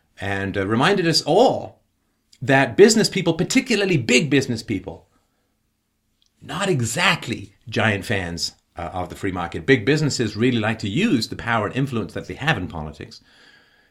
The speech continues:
to get preferential legislation, to get cheap workers to come into the country, to bar foreign goods from competing with the country, uh, and, uh, they are not fans of the free market. And she talked about this quite consistently, and we've seen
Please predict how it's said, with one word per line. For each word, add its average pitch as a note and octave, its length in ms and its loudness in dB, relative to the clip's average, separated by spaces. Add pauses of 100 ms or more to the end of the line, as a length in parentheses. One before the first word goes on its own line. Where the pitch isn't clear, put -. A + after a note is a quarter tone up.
(140)
to C3 100 2
get D3 380 0
preferential A2 500 -2
legislation, A#2+ 880 -2 (220)
to A#2 100 -4
get G#2 240 -6
cheap - 260 -8
workers C3 380 0
to B2+ 80 -4
come A2+ 240 -4
into G#2+ 160 -4
the G#2 100 -10
country, G#2+ 460 -6
to F#2+ 240 -6
bar G#2 500 -4 (180)
foreign G2 380 -2
goods G#2+ 240 -2
from F2+ 160 -8
competing C#3+ 400 -2
with B2 120 -4
the A#2 60 -6
country, G#2+ 520 -6 (240)
uh, F2+ 280 -6
and, F2+ 460 -8
uh, E2 380 -6 (260)
they G#2+ 240 -4
are G2 140 0
not A#2+ 240 2
fans F#2 340 -2
of E2 60 -8
the E2+ 60 -10
free F#2 180 -4
market. D#2+ 400 -6
And F#2+ 100 -6
she - 140 -10
talked - 260 -8
about E2+ 220 -6
this F2 180 -6
quite E2+ 300 -10
consistently, E3 520 -4
and F3 120 -2
we've F#3+ 120 -4
seen - 300 -6